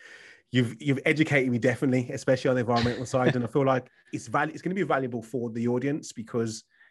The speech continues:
everyone talks about this in the, in the space. Every, anytime I make a post about this, everyone's commenting and whatnot.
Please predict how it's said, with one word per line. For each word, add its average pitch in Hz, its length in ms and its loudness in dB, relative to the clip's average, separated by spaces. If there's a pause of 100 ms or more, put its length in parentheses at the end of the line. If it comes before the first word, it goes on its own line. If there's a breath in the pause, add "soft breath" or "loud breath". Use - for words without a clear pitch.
(960 soft breath)
everyone 139 300 4
talks 123 300 0
about 113 160 -2
this - 400 -10
in 120 140 -4
the, 117 140 -4
in 113 80 -4
the 110 60 0
space. 110 460 -4
Every, 131 180 2 (120)
anytime 131 300 0
I 117 80 -2
make 110 160 -4
a - 40 -12
post 117 280 -2
about 117 200 -4
this, 110 200 -10
everyone's 110 300 -4
commenting 120 440 -2
and 113 120 -4
whatnot. 113 380 -6